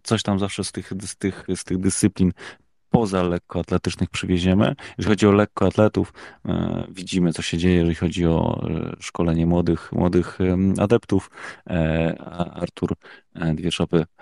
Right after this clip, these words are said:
ma rację, że w szkołach chyba się o tych sportach w ogóle nie mówi. Mm, także ten temat zamykamy. Wrócimy do tego za jakiś czas.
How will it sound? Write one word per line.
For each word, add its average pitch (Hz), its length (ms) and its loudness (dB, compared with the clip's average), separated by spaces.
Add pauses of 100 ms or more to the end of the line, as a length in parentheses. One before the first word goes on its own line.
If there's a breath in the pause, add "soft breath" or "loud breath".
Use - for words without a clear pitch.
(160 soft breath)
ma 90 80 2
rację, 82 300 0
że 80 320 -2
w - 60 -16
szkołach 95 580 2
chyba 92 220 0
się 90 140 -2
o 85 40 -2
tych - 140 -8
sportach - 340 -4
w 87 60 0
ogóle 120 240 4
nie 110 100 4
mówi. 92 300 0 (480 loud breath)
Mm, 82 220 -6
także 85 420 -8 (100)
ten 85 180 -2
temat 85 240 0
zamykamy. 90 540 2
Wrócimy 92 420 -4
do 85 100 -6
tego 82 200 -6
za 82 100 -6
jakiś 82 240 -10
czas. - 300 -4